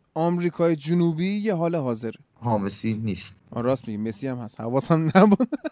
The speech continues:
Speaker 1: <laughs> بعد
Speaker 2: آه،
Speaker 1: مسی اوله.
Speaker 2: نه، بهترین بازیکن برزیلی حال حاضر رو می‌تونم بهش بگم که نمیگم، نه، آلیسونه.
Speaker 1: نیما-، آلیسونه.
Speaker 2: یا فابینیو.
Speaker 1: فابینیو.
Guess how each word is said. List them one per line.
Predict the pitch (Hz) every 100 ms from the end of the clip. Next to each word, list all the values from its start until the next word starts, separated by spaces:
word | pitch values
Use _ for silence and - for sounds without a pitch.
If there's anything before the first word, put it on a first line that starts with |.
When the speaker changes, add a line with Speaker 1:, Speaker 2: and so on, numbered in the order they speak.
| -
Speaker 1:
<laughs> | - - - -
بعد | 214 247
Speaker 2:
آه، | 202
Speaker 1:
مسی | 196 196 208
اوله. | 151 123 113 147 - - -
Speaker 2:
نه، | 254 240
بهترین | 254 226 139
بازیکن | 143 139 151 185
برزیلی | 180 156 135 143 156
حال | 156 160 160
حاضر | 139 135 160
رو | 160
می‌تونم | 180 185 180 175
بهش | 175 - _ _ _ -
بگم | 160 175 165
که | 151
نمیگم، | 139 147 117 101 95 104
نه، | 87
آلیسونه. | 95 95 104 - 156
Speaker 1:
نیما-، | 160 160 - -
آلیسونه. | 139 143 135 156 110
Speaker 2:
یا | 131
فابینیو. | 135 101 104 95 85 - _ _
Speaker 1:
فابینیو. | 123 120 123 123 123 120